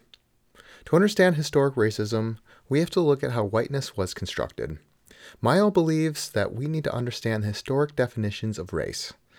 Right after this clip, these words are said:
These definitions have changed over time because race is a social construct. The decennial census has categorized Americans into at least fourteen different racial and ethnic categories in the past two hundred twenty years. In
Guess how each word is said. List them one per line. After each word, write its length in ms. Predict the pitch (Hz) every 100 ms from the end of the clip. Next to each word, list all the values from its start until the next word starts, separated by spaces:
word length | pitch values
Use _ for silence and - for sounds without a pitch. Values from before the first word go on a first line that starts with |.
| - - -
These 200 | 98 101
definitions 760 | 113 107 107 107 165 170 -
have 300 | 117 110 101
changed 380 | - - 180 -
over 160 | 92 90
time 340 | - 82 87
because 320 | 87 92 90
race 340 | 107 156 156 -
is 160 | 120
a 80 | 117
social 360 | - 104 - 101
construct. 640 | - 82 - - - - - _ - - - -
The 100 | 110
decennial 460 | 117 117 151 190 185
census 580 | - 135 143 143 - - -
has 340 | 113 110 107 -
categorized 560 | - 143 156 160 151 147
Americans 580 | 123 113 117 - 117 110
into 340 | 107 104 104
at 100 | 80
least 240 | 107 110 -
fourteen 960 | - 135 139 - - 170 160 107 120 -
different 340 | 98 - 101
racial 380 | - 92 - 107
and 100 | 113
ethnic 320 | - 92 117
categories 680 | - 80 82 82 87 98 110
in 100 | -
the 80 | 107
past 320 | - 98 95
two 160 | - -
hundred 320 | 85 98 104
twenty 280 | 104 82 92
years. 500 | 117 139 98 - - _ _ - - - -
In 520 | 120 120 120 - -